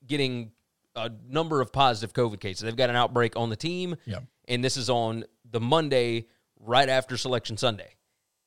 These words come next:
Speaker 1: If that happens, say that, uh, say that Ole Miss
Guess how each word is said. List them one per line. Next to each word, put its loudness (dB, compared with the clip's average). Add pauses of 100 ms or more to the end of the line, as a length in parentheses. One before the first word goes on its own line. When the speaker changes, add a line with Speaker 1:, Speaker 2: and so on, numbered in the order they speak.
(220)
Speaker 1:
If 0
that 6
happens, 2 (400)
say 4
that, 0
uh, 4
say -2
that -2
Ole 4
Miss -2